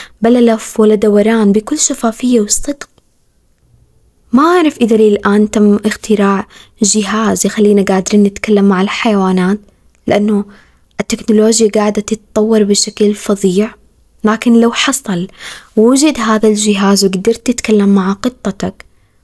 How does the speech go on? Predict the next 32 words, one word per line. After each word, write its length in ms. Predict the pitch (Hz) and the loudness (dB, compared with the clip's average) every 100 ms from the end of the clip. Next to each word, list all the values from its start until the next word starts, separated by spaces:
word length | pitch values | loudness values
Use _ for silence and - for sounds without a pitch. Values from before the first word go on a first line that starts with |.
| _ | _
فأظن 400 | - 247 254 294 | -2 0 2 0
إنه 200 | 294 262 | 2 4
نصيحتها 560 | 226 - 214 - 226 214 | 2 0 -4 -4 -2 -2
راح 160 | 202 | -2
تكون 380 | - 220 - 233 | -6 -8 0 2
لك 360 | 226 185 190 - _ _ _ _ - | 2 0 -2 -14 _ _ _ _ 0
هي 160 | 214 | 0
عيش 300 | 208 214 - | 2 -2 0
اللحظة، 560 | 196 214 - - 190 196 - - - - - | 0 0 -4 -8 -8 -10 -18 -20 -20 -10 -2
لا 180 | 240 277 | 0 0
تغرق 500 | - 262 233 220 - | -2 0 2 0 -2
في 140 | 220 | -2
بحر 360 | 208 - 240 208 | -2 -2 0 2
من 140 | 208 | 2
التشاؤم 800 | 208 220 208 226 202 196 196 196 | 0 -2 -2 -2 -2 0 0 2
والقلق 500 | 202 196 233 220 196 - - - - | 2 0 0 0 -2 -8 -14 -12 -4
بكل 300 | 240 294 302 | -4 2 2
الأشياء 540 | 294 247 - 233 233 226 | 2 -2 -2 -2 0 0
اللي 280 | 220 214 - - _ 214 | 0 -4 -6 -20 _ 2
يمكن 380 | 233 277 - | 2 2 4
ما 140 | 254 262 | 4 4
راح 100 | 254 | 0
تصير. 640 | - - - 320 202 - _ _ _ _ _ - | -2 -4 -4 -4 -4 -6 _ _ _ _ _ -8
الحياة 460 | 240 - 240 254 | -4 0 0 4
مو 240 | 247 254 214 | 4 4 2
قصة، 560 | 247 - - - 202 - _ _ _ - | 0 -2 -6 -8 -10 -10 _ _ _ -2
وإنت 280 | 277 330 | 0 0
ما 120 | 311 349 | 0 0
تتحكم 520 | 330 - 294 302 262 | 0 -4 -4 -2 -2
في 160 | - | -2
هذه 240 | 202 208 202 | 0 0 0
القصة 560 | 185 208 226 - 196 | 0 0 -2 -4 -8